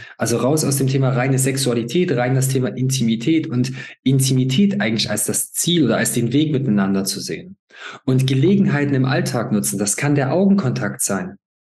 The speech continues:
Zum Beispiel, die Kleine wurde gerade hingelegt, schläft gerade, sitzt gerade am Tisch und, und isst was und wird gerade gestillt, meinetwegen auch. Und ihr beide habt Augenkontakt miteinander und geht wirklich miteinander in Verbindung.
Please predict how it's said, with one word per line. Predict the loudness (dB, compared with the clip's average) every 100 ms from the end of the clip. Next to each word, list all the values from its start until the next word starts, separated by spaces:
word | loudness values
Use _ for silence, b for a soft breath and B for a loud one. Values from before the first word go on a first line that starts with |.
| _ _ _ _
Zum | -4 0
Beispiel, | 0 0
die | -2
Kleine | 0 0 0 0
wurde | 0 0
gerade | 0 0
hingelegt, | 2 2 2 0
schläft | -2 -2 -4 -4
gerade, | -2 0 0
sitzt | 0 -2
gerade | -2 0
am | 0
Tisch | 0 0
und, | -2
und | -2 -4 -2
isst | -2 -2
was | 0
und | 0
wird | 0 0
gerade | -2 -2
gestillt, | -2 2 2 2 0
meinetwegen | 0 0 0 0
auch. | 0 -2 -4 -8 B B 0
Und | 2
ihr | 4
beide | 2 0
habt | -2 -2
Augenkontakt | 0 0 2 2 0 0
miteinander | -2 0 0 2 0 -2 B B B
und | 0
geht | 2 2
wirklich | 0 0 0
miteinander | -2 0 0 0 0
in | 0
Verbindung. | 0 0 0 0 -2 -6